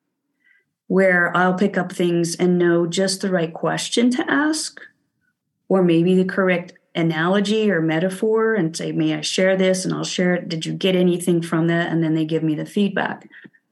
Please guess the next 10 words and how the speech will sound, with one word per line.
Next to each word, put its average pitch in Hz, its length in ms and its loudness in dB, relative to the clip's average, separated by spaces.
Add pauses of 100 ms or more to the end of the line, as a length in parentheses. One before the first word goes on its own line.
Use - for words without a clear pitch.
(160)
So 220 640 2 (680)
sometimes 269 560 2
I 269 80 2
can 254 260 2
work 269 220 2 (100)
with 226 540 0
someone 240 720 2
and 202 180 2
I 190 80 2
use 190 680 0